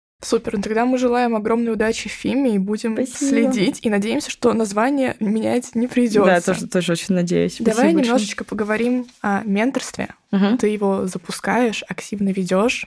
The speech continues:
Speaker 1: Расскажи о своем формате и почему у тебя прям есть эта тенденция "я хочу учить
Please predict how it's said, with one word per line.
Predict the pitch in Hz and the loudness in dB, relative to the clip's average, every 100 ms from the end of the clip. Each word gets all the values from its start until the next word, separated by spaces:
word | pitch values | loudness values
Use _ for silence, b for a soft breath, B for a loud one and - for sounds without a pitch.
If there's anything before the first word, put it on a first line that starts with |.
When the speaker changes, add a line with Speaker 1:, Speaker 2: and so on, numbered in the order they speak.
| _ | _
Speaker 1:
Расскажи | - - 214 208 | -6 -4 -2 -2
о | 196 | -2
своем | 196 190 | -2 -2
формате | - 190 190 220 - 220 | -2 0 0 -2 -4 -8
и | - | -6
почему | 196 202 - 202 247 277 254 - | -4 -2 0 2 4 4 2 -2
у | - | -4
тебя | 202 220 | 2 2
прям | 220 208 | 2 0
есть | 240 - | 0 -2
эта | 214 | -4
тенденция | - 208 247 330 208 | -2 2 2 2 0
"я | 196 | 2
хочу | 202 - 226 | 0 0 0
учить | 202 - 269 - | 0 2 0 -2